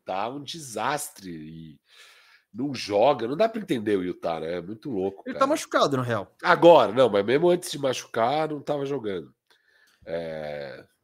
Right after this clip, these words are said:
Speaker 1: Enfim. Ok, eu também daria esse votinho de confiança pra ele aqui, pro André Uba aqui da, das coisas.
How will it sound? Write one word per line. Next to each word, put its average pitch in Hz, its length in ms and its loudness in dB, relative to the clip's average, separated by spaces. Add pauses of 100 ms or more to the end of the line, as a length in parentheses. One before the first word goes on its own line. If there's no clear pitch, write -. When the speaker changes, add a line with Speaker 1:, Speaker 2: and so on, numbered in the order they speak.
(240)
Speaker 1:
Enfim. 104 400 -10 (1040)
Ok, 95 540 -6
eu 104 180 -2
também 120 340 -4
daria 110 220 -2
esse 104 160 -10
votinho 98 400 -4
de - 100 -18
confiança 85 580 -14
pra 80 200 -12
ele 78 140 -12
aqui, 151 400 -14 (1040)
pro 76 640 -14 (120)
André 85 320 -4
Uba 104 340 -4
aqui 95 260 -12
da, 76 280 -16 (200)
das 80 240 -20
coisas. 143 400 -8